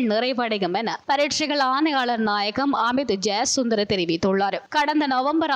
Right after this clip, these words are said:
ஐந்து முதல் கால அவகாசம் வழங்கப்பட்ட நிலையில், எந்த காரணத்திற்காகவும் இன்று நள்ளிரவு பன்னிரண்டு மணிக்கு மேல் விண்ணப்ப படிவங்களை பெற்றுக்கொள்ள முடியாத நிலையில், பாடசாலை பரீட்சார்த்திகள் மற்றும் தனியார் பரீட்சார்த்திகள் அனைவரும் இன்றுக்குள் விண்ணப்ப படிவங்களை அனுப்புமாறு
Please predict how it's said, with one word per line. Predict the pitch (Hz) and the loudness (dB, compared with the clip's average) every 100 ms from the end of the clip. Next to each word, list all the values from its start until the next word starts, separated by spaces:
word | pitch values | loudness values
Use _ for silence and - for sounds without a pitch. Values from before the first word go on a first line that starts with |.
| 240 | 0
ஐந்து | 269 285 269 | 0 2 2
முதல் | 254 262 - | 0 -2 0
கால | 277 262 285 240 | 0 2 0 0
அவகாசம் | 240 240 233 240 220 | -2 -2 -2 -2 -2
வழங்கப்பட்ட | 208 220 214 220 214 208 | -2 -2 -2 -2 -2 -2
நிலையில், | 226 247 165 180 349 - 240 | 0 -2 0 -2 -2 -4 0
எந்த | 262 277 285 | 0 0 0
காரணத்திற்காகவும் | 247 247 262 262 262 262 240 254 247 339 233 | 0 2 0 -2 -2 -2 -2 -2 0 0 2
இன்று | 254 247 233 | 2 0 0
நள்ளிரவு | 208 247 277 247 254 254 | -2 0 0 0 0 0
பன்னிரண்டு | 254 294 277 240 214 | 0 0 2 0 0
மணிக்கு | 220 214 220 226 | -4 -2 -2 0
மேல் | 294 269 208 | 0 0 2
விண்ணப்ப | 262 339 311 262 220 | 4 4 2 -2 -2
படிவங்களை | 214 208 208 208 254 240 | -2 -2 -2 -2 -2 -4
பெற்றுக்கொள்ள | 226 277 262 240 208 202 | -2 -4 -2 -2 0 0
முடியாத | 208 233 240 214 196 | 0 0 -2 -2 -2
நிலையில், | 233 233 160 233 370 - | 0 0 0 -2 -4 0
பாடசாலை | 277 285 302 294 285 277 269 | 2 2 0 -2 -2 0 0
பரீட்சார்த்திகள் | 277 302 302 247 247 240 269 285 | 0 -2 -2 -2 -2 -2 0 0
மற்றும் | 240 240 226 | 0 -2 -2
தனியார் | 233 240 269 269 - | -2 -2 0 -2 -2
பரீட்சார்த்திகள் | 202 208 226 214 220 220 202 190 | -2 0 -2 -2 -2 -2 0 0
அனைவரும் | 214 233 285 427 - 269 | 0 0 -2 -4 -2 0
இன்றுக்குள் | 285 285 - 320 311 262 | 2 0 0 0 2 2
விண்ணப்ப | 262 285 277 240 | 2 2 -2 -2
படிவங்களை | 226 226 220 220 269 247 | -2 -2 -2 -2 0 0
அனுப்புமாறு | 208 226 254 233 208 233 | 0 -2 0 0 0 -2